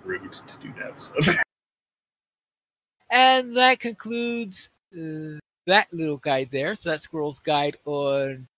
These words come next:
Speaker 2: getting ready for a raid. And he also had a little note on major small updates. He talks about things like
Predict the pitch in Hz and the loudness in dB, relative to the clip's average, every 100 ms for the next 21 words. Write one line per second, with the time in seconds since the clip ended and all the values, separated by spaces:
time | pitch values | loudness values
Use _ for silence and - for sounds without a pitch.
0 | _ 165 160 151 147 135 143 131 139 202 | _ -4 -4 -2 -2 -2 -6 -6 -4 2
1 | 226 226 233 - _ _ _ _ _ _ | 4 4 0 -10 _ _ _ _ _ _
2 | 262 277 254 262 240 - _ _ _ _ | 0 4 4 2 -4 -16 _ _ _ _
3 | _ _ _ _ _ _ _ _ _ 190 | _ _ _ _ _ _ _ _ _ -2
4 | 214 254 302 233 202 180 170 175 - 151 | 2 4 2 2 4 4 4 0 -4 -2
5 | 151 156 156 156 160 175 170 165 160 160 | -2 -2 -4 -6 -6 -6 -6 -4 -4 -4
6 | - 147 143 151 220 269 269 269 - 233 | -6 -8 -8 -2 -2 -2 -4 -4 -4 0
7 | 226 226 233 - 139 110 - - _ _ | 0 2 0 0 -2 -2 -10 -16 _ _
8 | _ _ _ _ _ _ _ _ _ _ | _ _ _ _ _ _ _ _ _ _
9 | _ _ 156 - 196 - 190 170 - 180 | _ _ -10 -2 0 2 0 0 -4 -6
10 | 160 170 160 160 | -2 2 2 0